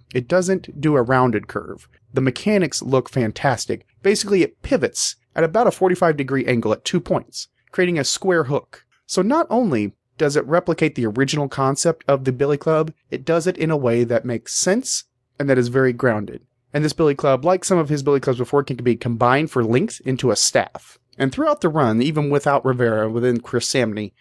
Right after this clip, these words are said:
the Billy Club remains fantastic. And when Daredevil first sees the Spot through his radar sense, it's one of the moments that really sold me on this run when I first read this issue.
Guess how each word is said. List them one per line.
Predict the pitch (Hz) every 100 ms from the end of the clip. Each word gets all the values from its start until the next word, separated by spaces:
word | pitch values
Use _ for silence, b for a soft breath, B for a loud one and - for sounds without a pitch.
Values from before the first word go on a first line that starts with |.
| _
the | 135
Billy | 117 220 208
Club | - 170 139 131
remains | 123 131 131 127 123 120 - _
fantastic. | 127 110 110 127 101 - 110 - - _ _
And | -
when | 151
Daredevil | 156 262 254 190
first | 156 - 214 -
sees | 196 180
the | 160
Spot | - - 156 -
through | 160
his | 135 120
radar | 120 143 120 101
sense, | - 107 92 - - _ _ -
it's | 131
one | 196 247
of |
the | 226
moments | 196 190 180 -
that | 143 135 131 _ -
really | 139 247 233 202 - _ _ -
sold | - 196 160
me | 131 110
on | 117 113
this | 107 -
run | 120 101 - 110 _
when | -
I | 123
first | 117 139 -
read | 123
this | 110 -
issue. | 113 - -